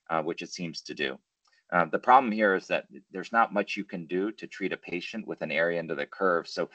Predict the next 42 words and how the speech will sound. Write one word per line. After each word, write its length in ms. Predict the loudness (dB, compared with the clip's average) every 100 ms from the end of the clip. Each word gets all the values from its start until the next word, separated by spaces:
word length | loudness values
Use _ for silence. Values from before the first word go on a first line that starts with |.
| -14 -16
what 140 | -8
we 100 | -6
wanted 340 | 2 4 4 0
to 100 | -4
then 260 | 0 -2 -2
do 220 | -4 -4
was 240 | -6 -6
really 200 | -6 -6
to 160 | -10 -14
try 240 | -4 -2
to 100 | -2
take 300 | -4 -8 -8
the 140 | -8 -6
A 140 | -2
I 180 | -2 -2
output 540 | 0 0 0 0 0 0 _ _ -10
and 140 | -8 -8
to 100 | -12
try 240 | -4 0
to 80 | 0
make 320 | -2 -4 -4
this 160 | -10 -10
black 420 | -6 -4 -4 _
box 280 | -2 -2 -6
understandable. 1040 | -12 -10 -10 -8 -6 -6 -6 -2 -2 -2 _ _ _
And 120 | -12
so, 360 | 0 4 4 2
you 120 | -4
know, 100 | -2
the 100 | -2
patient 420 | -4 -4 -6 -6 -6
that 140 | -6
you 60 | -6
saw 160 | -4
on 80 | -4
the 100 | -4 -2
first 260 | -2 -2
slide 300 | 2 2 2
is 120 | -4
this 200 | -8 -8
patient 420 | -8 -8 -8 -10 -14
here, 440 | -2 2 2 0